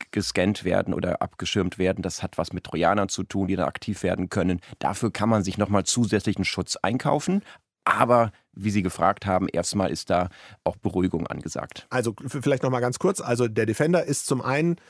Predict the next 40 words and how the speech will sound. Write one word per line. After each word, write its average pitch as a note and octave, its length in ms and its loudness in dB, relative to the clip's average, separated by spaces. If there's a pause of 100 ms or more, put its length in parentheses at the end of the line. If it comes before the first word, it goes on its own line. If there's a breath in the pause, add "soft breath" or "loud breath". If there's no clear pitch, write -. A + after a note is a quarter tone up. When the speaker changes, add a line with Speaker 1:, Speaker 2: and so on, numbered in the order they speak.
(120)
Speaker 2:
tatsächlich, C3 600 0
äh, A2+ 420 4
vorinstalliert C#3+ 580 2
bei A2 260 2
W-, G2 60 -2
Windows A2 600 0
zehn. E3+ 320 2 (500 loud breath)
Der B2 300 4
ist - 240 0
einmal B2+ 400 2
ein A2+ 240 2
Virenscanner, G#3 720 2 (200)
äh, E3+ 40 -6
und D3 540 2
schaut, C#3+ 480 0
äh, - 20 0
was C3 720 0
auf B2 120 -2
meinen A#2 180 -2
Rechner C#3+ 280 0
kommt. F3 280 0 (260 loud breath)
Auf - 160 2
der C#3 140 0
anderen F3 240 2
Seite, D#3+ 880 2
äh, D3 80 0
deckt C#3 340 -2
der D3+ 180 2
aber C#3 200 0
auch D3 160 -2
diese C#3 220 -2
Funktion C#3+ 480 -2
der B2 120 2
Firewall F3 680 0
ab. E3 140 -2
Firewall D3 520 2
soll C3+ 160 2
ja C#3 100 2
quasi C3+ 320 -2
irgendwie D3 420 0